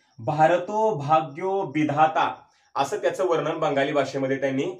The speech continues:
केलेलं आहे. त्यानंतर आपण दुसऱ्या गौरव चिन्हाबद्दल बघितलं की राष्ट्रीय गीत हे वंदे मातरम आहे.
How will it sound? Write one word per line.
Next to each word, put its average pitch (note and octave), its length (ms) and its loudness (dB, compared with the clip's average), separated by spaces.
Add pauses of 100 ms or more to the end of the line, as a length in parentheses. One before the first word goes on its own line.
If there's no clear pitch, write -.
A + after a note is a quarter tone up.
(260)
केलेलं B2 480 0 (260)
आहे. B2 560 -2 (360)
त्यानंतर A3 560 2 (480)
आपण G3 420 0
दुसऱ्या G3 460 -2 (360)
गौरव F#3+ 260 4
चिन्हाबद्दल G3 500 2
बघितलं F#3+ 380 -2
की E3+ 160 -8
राष्ट्रीय F3+ 520 0
गीत C#3+ 180 0 (280)
हे E3+ 60 -2
वंदे E3+ 320 0
मातरम E3 360 0
आहे. A2 340 -6